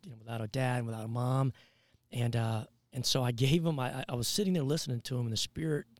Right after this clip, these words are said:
came on me, and I said, I said, "Well, you, you know,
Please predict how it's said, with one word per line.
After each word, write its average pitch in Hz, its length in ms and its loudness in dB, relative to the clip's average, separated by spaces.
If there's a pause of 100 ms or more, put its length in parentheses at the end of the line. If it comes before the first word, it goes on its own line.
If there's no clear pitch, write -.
came 135 240 -2
on 131 180 -2
me, 131 120 -2
and 127 120 -2
I 117 100 -2
said, 131 420 -2 (520)
I 127 60 -6
said, 127 400 -2 (240)
"Well, 139 140 -6
you, 147 160 2
you 143 220 2
know, 156 440 4